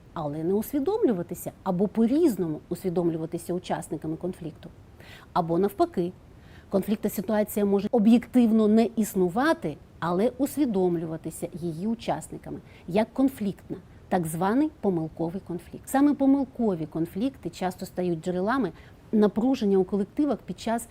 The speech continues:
різного роду реорганізацій. Велике значення мають також мотиви конфліктуючих сторін, тобто внутрішні сили, які підштовхують суб'єктів до конфлікту. Всякий конфлікт має свою причину.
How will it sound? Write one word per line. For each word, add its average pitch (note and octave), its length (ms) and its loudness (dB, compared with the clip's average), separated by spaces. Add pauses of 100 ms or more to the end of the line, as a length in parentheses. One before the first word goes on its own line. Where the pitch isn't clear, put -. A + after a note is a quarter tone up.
(120)
різного F#3+ 400 2
роду G3 280 -2 (100)
реорганізацій. E3+ 960 -4 (200)
Велике C4+ 340 -2
значення A#3+ 420 0
мають A3+ 260 -2 (220)
також A3 400 -4
мотиви G#3 640 2 (220)
конфліктуючих E3+ 680 -4
сторін, D#3 340 -8 (460)
тобто A3+ 380 2
внутрішні F#3 640 2
сили, C4+ 420 0 (160)
які F#3+ 260 0
підштовхують F#3 840 -2 (280)
суб'єктів F#3+ 540 -2 (160)
до F3 260 -2 (180)
конфлікту. - 580 -8 (220)
Всякий E4 300 0
конфлікт D#4+ 500 0
має C4+ 260 2
свою A#3 280 -2
причину. F3 480 -8